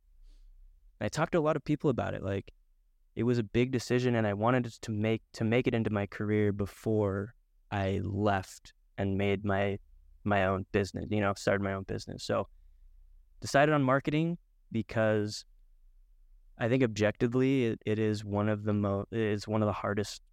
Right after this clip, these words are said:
aspects of business because there's really no clear path to success.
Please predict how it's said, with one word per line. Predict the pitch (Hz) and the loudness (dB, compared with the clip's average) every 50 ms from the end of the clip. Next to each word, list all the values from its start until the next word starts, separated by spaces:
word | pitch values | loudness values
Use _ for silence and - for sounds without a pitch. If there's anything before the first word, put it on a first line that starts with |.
| _ - | _ -6
aspects | 101 101 104 - - - 104 101 - - - | -4 -4 -4 -2 0 0 0 0 0 -2 -6
of | 98 95 - | -6 -6 -4
business | - 98 101 107 107 110 117 113 - | -4 -4 -2 0 0 -2 -2 -4 -6
because | 113 107 - - 98 101 | -8 -6 -4 -4 -4 -2
there's | 107 101 98 98 101 104 107 | 0 0 0 -2 -2 -4 -2
really | 104 117 120 120 113 | 0 2 2 4 2
no | 110 95 | 0 -2
clear | - - - 110 101 101 - _ _ _ - | -4 -4 -2 -2 -2 -2 -4 _ _ _ -10
path | - 104 104 107 - - _ _ _ _ _ _ _ _ - | -6 -6 -6 -6 -8 -12 _ _ _ _ _ _ _ _ -8
to | - 104 | -6 -6
success. | 95 - - - - - - - - 101 101 107 - - - - - | -6 -6 -8 -8 -8 -8 -6 -2 -2 -2 -2 -4 -6 -8 -12 -14 -16